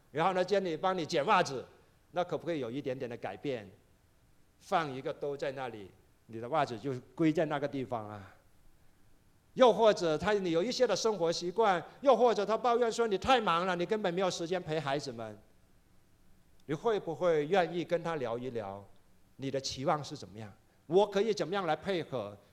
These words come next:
我怎么样能够花一些时间跟孩子们多一点在一起？各位弟-，各位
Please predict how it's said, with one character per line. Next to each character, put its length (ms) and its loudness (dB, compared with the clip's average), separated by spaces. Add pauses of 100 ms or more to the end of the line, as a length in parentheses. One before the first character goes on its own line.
我 180 8
怎 120 2
么 60 2
样 120 4
能 100 -2
够 120 2
花 180 2
一 40 2
些 200 -2
时 280 -4
间 300 -4
跟 160 0
孩 180 -6
子 120 -14
们 180 -10
多 180 0
一 80 0
点 160 -6
在 140 -2
一 160 -6
起？ 300 -12 (760)
各 100 2
位 60 4
弟-， 120 -4 (160)
各 120 -4
位 120 -2